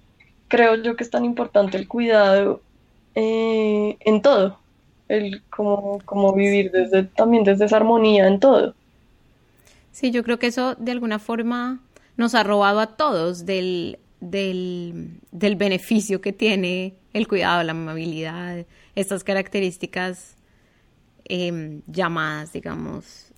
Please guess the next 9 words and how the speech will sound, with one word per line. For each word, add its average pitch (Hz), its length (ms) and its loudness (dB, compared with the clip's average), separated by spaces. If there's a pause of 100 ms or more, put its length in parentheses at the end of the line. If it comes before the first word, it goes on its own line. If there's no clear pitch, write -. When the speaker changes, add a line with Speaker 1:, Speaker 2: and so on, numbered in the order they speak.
(180)
Speaker 2:
em, 170 840 -14 (400)
más 175 220 -8
femeninas. 165 760 -10 (560)
Entonces, 175 600 -10
de 190 120 -4
ahí 196 240 0
podemos 190 380 -2
ver 196 200 -2
cómo, 208 380 -4